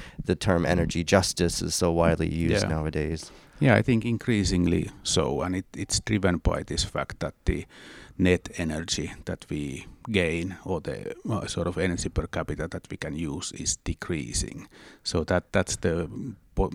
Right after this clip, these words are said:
Speaker 2: that makes it possible to, to start noticing those things. I think the sort of, actually the, how, how we got here, the Greek, the old Greek notion of hu-, hubris, hubris, that sort of fits almost sort of, like,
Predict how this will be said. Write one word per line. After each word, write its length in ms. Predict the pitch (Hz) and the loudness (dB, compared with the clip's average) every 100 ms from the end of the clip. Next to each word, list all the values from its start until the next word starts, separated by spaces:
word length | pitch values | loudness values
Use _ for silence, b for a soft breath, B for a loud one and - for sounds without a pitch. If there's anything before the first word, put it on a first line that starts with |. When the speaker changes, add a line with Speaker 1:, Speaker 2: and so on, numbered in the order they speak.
| - | 0
Speaker 2:
that 240 | 101 - | 0 0
makes 280 | 98 90 - | 0 2 0
it 160 | 87 - | -2 4
possible 640 | 101 - 92 - - - - | 4 6 2 -2 -10 -10 -8
to, 220 | 87 - B B B B - | -8 -10 B B B B -6
to 300 | 85 82 - | -4 -4 -8
start 500 | - 90 62 - - - | 0 2 2 -2 -6 -4
noticing 680 | 76 - - - - - - | -4 -4 -10 -8 -10 -10 -8
those 240 | 85 - | -8 -6
things. 260 | - - - | -6 -4 -2
I 100 | 90 | 4
think 240 | 104 101 | 4 4
the 120 | - | 2
sort 220 | 92 90 85 | 2 4 2
of, 160 | - | 2
actually 400 | - - 110 90 | 0 2 4 4
the, 200 | 85 85 - B B B | 2 -2 -2 B B B
how, 180 | 90 85 | 4 8
how 100 | 95 | 8
we 160 | 87 | 6
got 240 | 85 107 - - - | 8 8 8 2 -2
here, 380 | 90 82 - - B B - | 0 0 0 -4 B B 2
the 240 | 87 82 _ - | 4 4 _ 4
Greek, 500 | 104 104 90 85 - - | 6 8 8 4 -4 -4
the 100 | 92 | 0
old 300 | 82 85 87 | 4 6 6
Greek 340 | - 87 82 90 | 6 2 4 4
notion 380 | 82 - 85 | 4 4 2
of 100 | 80 | 2
hu-, 360 | - - 98 101 - | 0 4 6 6 8
hubris, 560 | 101 80 90 90 - - 87 - | 8 10 6 8 6 2 -6 0
hubris, 480 | 95 82 - - - B B B | 2 2 2 0 -2 B B B
that 160 | - 92 | -2 2
sort 180 | 98 92 | 4 4
of 80 | - - _ | 0 -10 _
fits 440 | - 98 - - - b b _ - | 2 2 4 0 0 b b _ 4
almost 460 | 113 92 87 - | 6 6 2 0
sort 180 | - 85 | -2 -2
of, 120 | 78 | -2
like, 220 | 87 82 | -2 -4